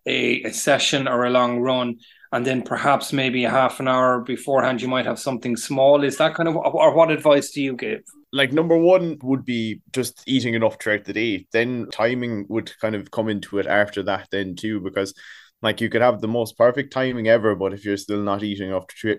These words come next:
Speaker 2: throughout the day, um, then it still won't have an effect. The two to three hour window beforehand, that's where you'd look for a complex carb. What a complex carb is, it's a very slow digesting carb, and that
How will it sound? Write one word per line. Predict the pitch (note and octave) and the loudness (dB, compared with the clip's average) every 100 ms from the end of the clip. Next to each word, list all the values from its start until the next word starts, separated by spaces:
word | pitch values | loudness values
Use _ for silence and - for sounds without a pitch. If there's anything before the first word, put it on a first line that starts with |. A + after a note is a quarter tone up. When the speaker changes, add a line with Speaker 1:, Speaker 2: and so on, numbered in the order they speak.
| - | -2
Speaker 2:
throughout | G#2 G2 | 0 0
the | G2 | -2
day, | G2 G#2 F#2+ - F#2 | -4 -4 -4 -6 -4
um, | F#2+ F2+ F2+ F2 | -4 -4 -8 -6
then | G2+ F#2+ F#2+ - | -2 -2 -4 -10
it | F2+ - | -12 -10
still | - G2+ G2+ | -6 -4 -2
won't | G#2 F#2 | -4 -2
have | G2+ F2+ | -4 -4
an | |
effect. | F2+ G#2+ G#2+ - - - | -4 0 0 -2 -20 -8
The | B2+ | -4
two | C3 E3 | -2 -2
to | C3+ | -2
three | C#3 C#3+ | 0 4
hour | C#3 C3 | 6 6
window | B2 C3 A#2+ | 4 2 0
beforehand, | G#2+ G#2+ B2+ C3 B2+ B2+ A#2 - - | -2 -4 0 2 2 0 -4 -10 -2
that's | A2+ - - | -2 -2 -2
where | A2+ | 0
you'd | A2 G#2+ G#2 F#2+ - | 0 0 0 -2 -2
look | B2+ B2 | -2 -2
for | - A2 G#2+ F#2+ | 0 2 2 -2
a | G#2+ | -4
complex | - A2 G#2+ A2 - | -2 0 0 0 -2
carb. | - B2+ C#3+ A2 - | 4 6 6 2 -4
What | A2+ A2 | -2 0
a | |
complex | - A#2 G#2 G#2 - | 2 2 0 -6 0
carb | A#2+ C3 B2+ | 4 4 2
is, | A#2+ G2 - - - - - | -2 -4 -14 -20 -20 -10 -8
it's | G#2+ | -6
a | G2+ | 0
very | B2 A2+ | 2 2
slow | - A2 | 0 0
digesting | G#2+ G#2 G#2 - G2+ G2 | 0 0 -2 -6 -8 0
carb, | A#2+ A#2+ A2+ - G2+ | 4 4 2 -4 -8
and | G2+ G2 | -6 -2
that | G#2 - | -2 -2